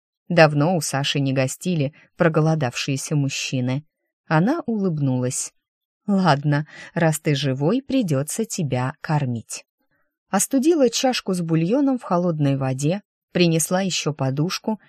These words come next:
и устроила раненого в кровати. Он съел пару ложек, уронил руку и начал сползать вниз.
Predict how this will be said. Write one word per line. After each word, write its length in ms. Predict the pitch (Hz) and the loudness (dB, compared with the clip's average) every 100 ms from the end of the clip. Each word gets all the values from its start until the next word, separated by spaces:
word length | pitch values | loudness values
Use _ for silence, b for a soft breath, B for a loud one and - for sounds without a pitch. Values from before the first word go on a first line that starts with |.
| b b | b b
и 100 | b | b
устроила 640 | 240 247 - 320 330 294 277 | 2 2 -2 -2 0 0 0
раненого 720 | 190 156 151 156 151 151 - | 0 2 2 0 0 -2 -4
в 100 | - | -10
кровати. 680 | - 165 139 113 - 110 - _ _ _ - | -4 -2 -2 -6 -8 -10 -12 _ _ _ -2
Он 160 | 226 | 0
съел 400 | 190 175 180 202 | 0 -2 -2 -2
пару 320 | 151 151 139 | 0 0 0
ложек, 460 | 135 170 226 214 - _ _ - | -2 -2 -2 -6 -10 _ _ -6
уронил 480 | 180 214 240 185 156 | 0 2 2 2 2
руку 320 | 240 - 247 | 0 -2 -4
и 160 | 180 | 0
начал 420 | 165 156 190 - 185 | 0 0 -2 -6 -8
сползать 600 | - 135 131 139 131 131 | -4 -4 -2 -2 -4 -4
вниз. 500 | 131 131 127 - | -2 0 -2 -6